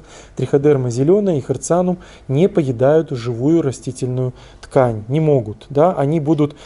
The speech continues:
лишь если где-то какая-то гниль завелась, они будут поселяться на этой гнили, выедать эту гниль до здоровой ткани, одновременно выедая и патогенов. Таким образом будут защищать,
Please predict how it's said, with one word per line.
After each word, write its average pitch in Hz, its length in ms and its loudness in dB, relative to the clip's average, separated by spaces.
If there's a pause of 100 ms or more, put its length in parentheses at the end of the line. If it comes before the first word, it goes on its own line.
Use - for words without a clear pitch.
(200)
лишь 160 260 0
если 156 320 0
где-то 147 320 0
какая-то 143 440 0
гниль 147 300 -4
завелась, 143 640 -2 (360)
они 143 240 -2
будут 139 260 -6
поселяться 143 640 0
на 131 140 -6
этой 156 160 -6
гнили, 202 320 -2
выедать 160 640 0
эту 139 180 -8
гниль 202 380 -6 (240)
до 196 160 2
здоровой 180 460 0
ткани, 160 440 -2
одновременно 143 720 -4 (260)
выедая 147 640 0 (260)
и 170 240 -2 (120)
патогенов. 123 720 0
Таким 156 320 -6
образом 208 380 0
будут 160 300 -6
защищать, 165 580 -4